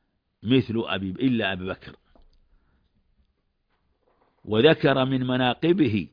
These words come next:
عند البيعة، مناقبه أنه صاحب رسول الله صلى الله عليه وسلم، صاحبه في الغار ثاني اثنين، وتكلم وقال: "إني"، <clears throat> لما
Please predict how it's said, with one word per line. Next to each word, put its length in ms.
عند 180
البيعة، 600
مناقبه 540
أنه 420
صاحب 460
رسول 360
الله 260
صلى 160
الله 100
عليه 100
وسلم، 360
صاحبه 580
في 100
الغار 540
ثاني 420
اثنين، 560
وتكلم 1120
وقال: 420
"إني"، 680
<clears throat> 840
لما 640